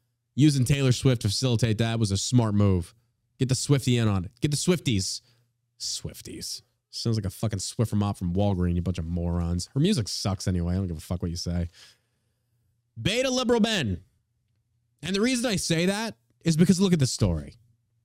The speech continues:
A suspect in a deadly stabbing of poet caught on camera in police custody. Ryan Carson, thirty-two, tried to de-escalate the New York City confrontation before he was stabbed and killed. Folks, what you're about to watch is very graphic.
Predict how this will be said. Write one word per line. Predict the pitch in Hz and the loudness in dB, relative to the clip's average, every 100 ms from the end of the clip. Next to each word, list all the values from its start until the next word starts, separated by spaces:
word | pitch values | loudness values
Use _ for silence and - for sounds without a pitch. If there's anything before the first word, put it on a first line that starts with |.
| _ _ _ _ _ _ - - _ _ _ - | _ _ _ _ _ _ -20 -20 _ _ _ -4
A | 107 | -2
suspect | 214 208 - 214 180 | -2 -2 -2 0 2
in | |
a | 143 | 2
deadly | 156 160 143 | 2 2 0
stabbing | - 156 143 135 120 117 | 2 -2 0 2 2 2
of | 117 - | -2 -2
poet | - 220 147 104 - | -2 2 0 0 -4
caught | - 175 196 | -6 -2 0
on | 185 | 0
camera | 143 139 127 127 | 0 2 2 2
in | |
police | 113 113 - | 4 4 2
custody. | 101 92 95 80 - _ _ - | -2 -2 -2 -4 -8 _ _ -2
Ryan | 160 170 131 | 0 0 2
Carson, | 165 165 151 127 | 2 2 2 0
thirty-two, | 110 165 156 143 151 147 | 2 0 2 2 4 4
tried | 127 165 196 160 | 4 0 0 4
to | |
de-escalate | 139 233 277 233 - 196 175 | 4 4 0 -2 0 0 2
the | 151 | 4
New | 196 | 6
York | 208 190 | 4 2
City | - 185 156 | 0 0 2
confrontation | 165 160 147 156 143 127 131 120 117 - - | 0 2 0 2 2 2 4 4 4 0 -6
before | 101 - 151 | -6 2 6
he | 127 | 6
was | 120 | 4
stabbed | - 135 127 123 127 | 0 -2 0 0 0
and | 117 110 95 | 0 0 0
killed. | - 127 110 95 85 - - _ _ | 0 2 2 0 -2 -8 -20 _ _
Folks, | 151 165 151 - | -2 0 -2 0
what | 120 175 - | 0 0 0
you're | 220 | 0
about | 185 180 - | 0 0 2
to | |
watch | 196 117 104 104 - - | 2 2 0 -2 -4 -6
is | 127 113 | -4 -2
very | 98 110 123 139 | 0 2 2 2
graphic. | 120 123 117 104 101 85 - | 2 2 2 -4 -6 -8 -14